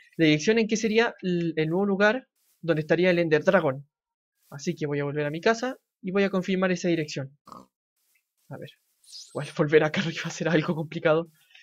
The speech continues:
A ver, volvamos arriba, volvamos arriba.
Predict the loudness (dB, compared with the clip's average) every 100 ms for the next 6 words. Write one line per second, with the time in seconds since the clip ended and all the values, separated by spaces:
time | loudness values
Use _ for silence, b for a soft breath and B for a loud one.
0 | b b b _ -8 -6 0 2 2 4
1 | 4 4 0 _ -8 -2 0 0 -2 -8
2 | -10